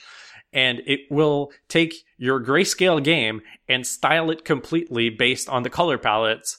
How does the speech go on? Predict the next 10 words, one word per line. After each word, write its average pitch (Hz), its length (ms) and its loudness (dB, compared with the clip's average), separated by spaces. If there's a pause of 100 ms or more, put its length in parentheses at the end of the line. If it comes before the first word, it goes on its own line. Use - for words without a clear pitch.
(280)
and 120 240 -2
observed, 127 600 -2 (100)
uh, 104 320 0 (240)
textures 131 540 -4
and 113 120 -10
patterns 110 560 -2 (240)
from 127 480 -2
the 120 260 -6
input 135 320 -6
image. 104 360 -10